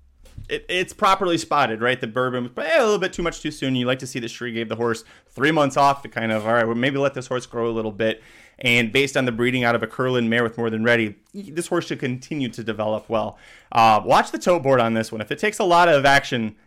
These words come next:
uh, with some of the other horses in here, I might throw a little win bet on it 'cause it's <laughs> not gonna be on my ticket. Uh, next up for me is, you briefly mentioned it by accident, the number seven Palm Tree, six to one odds here. Uh, Brendan Walsh, Jose Ortiz gonna team up together.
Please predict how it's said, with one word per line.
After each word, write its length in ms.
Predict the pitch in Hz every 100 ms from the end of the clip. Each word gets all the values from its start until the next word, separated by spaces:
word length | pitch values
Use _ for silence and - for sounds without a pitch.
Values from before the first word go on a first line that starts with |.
| -
uh, 160 | 117 107
with 100 | 117
some 140 | 143
of 40 | 135
the 80 | 123
other 160 | 123
horses 340 | 117 117 113 107
in 140 | 107
here, 320 | 107 110 - _ _ _ - -
I 300 | - - -
might 180 | 339 233
throw 160 | 208 185
a 20 |
little 160 | 175
win 160 | 151 160
bet 140 | 131
on 120 | 120 120
it 60 |
'cause 120 | 123
it's 180 | 117 -
<laughs> 100 | -
not 100 | -
gonna 100 | 156
be 160 | - 139
on 100 | 120
my 140 | 110
ticket. 380 | - 117 107 - - - -
Uh, 260 | 143 143 -
next 300 | 151 208 -
up 120 | 233
for 100 | 190
me 260 | 180 196 165
is, 160 | 147 -
you 140 | 156
briefly 360 | 151 269 302 185
mentioned 360 | 180 196 175
it 80 | 170
by 140 | 143 147
accident, 380 | 165 - 127
the 40 | 143
number 160 | 285
seven 280 | 339 302 285
Palm 280 | 269 285 349
Tree, 300 | - 131 107
six 260 | - 175 -
to 80 | 147
one 200 | 143 131
odds 240 | 135 131
here. 300 | 135 131 120 - - -
Uh, 240 | 113 110
Brendan 300 | 104 185 196
Walsh, 240 | 170 170 -
Jose 280 | 165 165 151
Ortiz 600 | 135 - 147 160 156 131
gonna 200 | 139 123
team 240 | 135 120
up 120 | 120
together. 480 | - 113 117 113